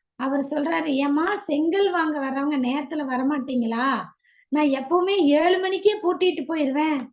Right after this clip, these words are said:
இன்னைக்கு எட்டரை ஆகியும் நான் இன்னும் இருக்கிறேன், உங்களுக்காகத்தான் இருக்கிறேன் நாட்டிருக்கு," அப்படின்னு சொல்றாங்க சக்தி. அப்ப அம்மா தானே சக்தி அங்க இருக்காங்க, அம்மா தானே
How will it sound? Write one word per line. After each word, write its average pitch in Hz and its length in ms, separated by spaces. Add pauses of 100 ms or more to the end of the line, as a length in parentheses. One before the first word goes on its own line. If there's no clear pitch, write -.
(560)
இன்னைக்கு 349 520
எட்டரை 269 420
ஆகியும் 415 440
நான் 359 180
இன்னும் 339 240
இருக்கிறேன், 302 400
உங்களுக்காகத்தான் 370 760
இருக்கிறேன் 339 580
நாட்டிருக்கு," 294 500
அப்படின்னு 311 520
சொல்றாங்க 320 380
சக்தி. 294 460 (320)
அப்ப 339 260
அம்மா 330 300
தானே 392 260
சக்தி 403 320
அங்க 370 220
இருக்காங்க, 330 500
அம்மா 320 500
தானே 381 260